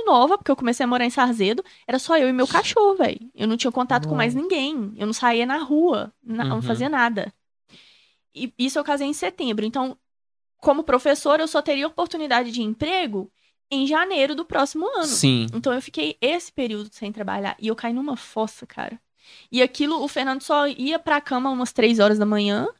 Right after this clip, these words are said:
Speaker 1: E aí, quando ia, também tava morto. Ia dormir pro outro dia, a gente não transava.
Speaker 3: Aham.
Speaker 1: E eu entrei em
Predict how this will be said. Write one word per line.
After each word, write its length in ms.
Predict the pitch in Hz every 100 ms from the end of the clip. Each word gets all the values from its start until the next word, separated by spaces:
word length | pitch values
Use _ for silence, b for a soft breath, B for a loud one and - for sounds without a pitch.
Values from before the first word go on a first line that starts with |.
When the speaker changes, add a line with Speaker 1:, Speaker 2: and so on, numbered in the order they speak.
| _
Speaker 1:
E 140 | - 220
aí, 140 | 220
quando 340 | 226 240 233
ia, 160 | 226 214
também 240 | 214 208
tava 240 | 214 220 240
morto. 840 | 233 233 220 226 269 294 - 440 453
Ia 140 | 269
dormir 380 | 240 262 233 233
pro 120 | -
outro 300 | 220 226 240
dia, 300 | 202 214 269
a 20 |
gente 140 | 320 285
não 100 | 247
transava. 640 | 254 247 233 196 233 320 415
Speaker 3:
Aham. 480 | 147 156 147 160 226
Speaker 1:
E 40 |
eu 180 | 427 466
entrei 260 | 539 554 466
em 200 | 466